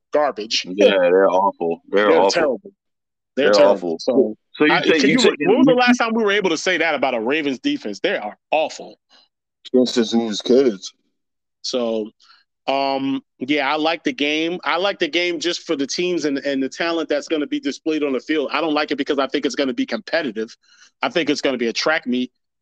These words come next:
Speaker 1: I think that the, I think the Ravens should, I think the Ravens win this game, be honest with you. The Bills go to, go,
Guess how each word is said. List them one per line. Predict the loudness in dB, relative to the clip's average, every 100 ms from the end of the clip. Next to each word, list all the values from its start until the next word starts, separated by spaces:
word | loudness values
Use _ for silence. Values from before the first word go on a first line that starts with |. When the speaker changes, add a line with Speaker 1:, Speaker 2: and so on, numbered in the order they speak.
| -8
Speaker 1:
I | -6
think | -4 -2
that | -2 -2 -2
the, | -4 -2
I | -4
think | -4 -4
the | -2
Ravens | -2 -2 -4
should, | -2 -6 -4
I | -6
think | -4 -4
the | -2
Ravens | -2 -2 -4
win | -2 -2
this | -4
game, | -4 -4 -6 _ _
be | -2 -2
honest | -2 -4
with | -6
you. | -8
The | -6
Bills | -2 -2 -2
go | 0
to, | 0 -2
go, | -2